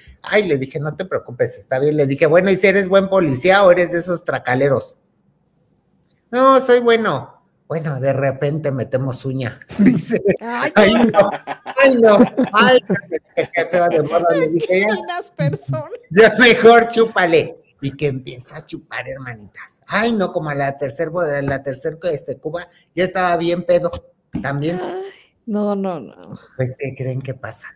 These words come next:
Speaker 1: Entonces estaba ya bien pedo, Danielito,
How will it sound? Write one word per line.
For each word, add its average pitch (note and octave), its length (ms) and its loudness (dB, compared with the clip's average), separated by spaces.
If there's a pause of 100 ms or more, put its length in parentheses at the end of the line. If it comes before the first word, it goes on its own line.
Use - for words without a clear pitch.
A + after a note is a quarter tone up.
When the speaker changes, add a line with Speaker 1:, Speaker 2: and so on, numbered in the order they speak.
(140)
Speaker 1:
Entonces B2+ 480 -8
estaba B2 380 -4
ya A2+ 160 -4
bien B2 220 -6
pedo, B2 440 -4
Danielito, B2+ 720 -4